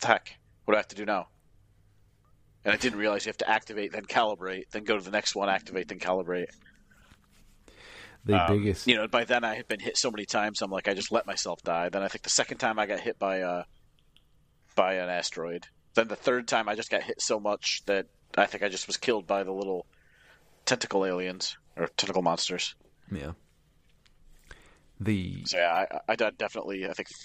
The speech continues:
Speaker 1: three or four times just in this section.
Speaker 2: There was a, oh man, this one, this, there was this one part where we were trying to get the guns back online. We had to change the power to 'em, and we're in, like, this. It looks like, it reminded me of, like, a server room,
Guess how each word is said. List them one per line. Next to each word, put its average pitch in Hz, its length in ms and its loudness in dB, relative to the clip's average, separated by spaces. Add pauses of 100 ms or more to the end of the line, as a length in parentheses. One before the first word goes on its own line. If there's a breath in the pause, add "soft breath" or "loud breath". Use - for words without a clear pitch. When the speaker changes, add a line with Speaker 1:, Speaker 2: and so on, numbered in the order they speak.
Speaker 1:
three 123 460 2
or 107 80 2
four 104 240 -6
times 98 320 -6
just - 180 -6
in 85 60 -10
this 85 100 -2
section. 82 360 -4 (520)
Speaker 2:
There 101 260 -2
was 87 220 -4
a, 87 60 -6 (300 loud breath)
oh 98 120 -10 (160)
man, - 320 -14
this 92 220 -10
one, 76 160 -8
this, 85 180 -8
there 92 120 -8
was 87 140 -6
this 80 160 -12
one 90 160 -6
part 87 280 -10
where 85 120 -10
we 82 80 -10
were 80 80 -10
trying 85 320 -8
to 80 160 -4
get 80 220 -10
the 82 80 -10
guns 80 280 -8
back 80 280 -8
online. 78 480 -6
We 78 100 -8
had 78 120 -6
to 82 180 -8 (340)
change 80 340 -8
the - 60 -8
power 82 400 -4
to 82 120 -6
'em, 80 200 -4 (600 soft breath)
and 82 400 -4 (120)
we're 82 140 -4
in, 87 120 -6
like, 80 180 -6
this. - 280 -12
It - 180 -6
looks - 180 -6
like, - 80 -6
it - 120 -4
reminded 85 300 0
me 85 60 0 (100)
of, 71 60 -4
like, - 100 -6
a - 40 -10
server 87 440 -4
room, 104 360 -2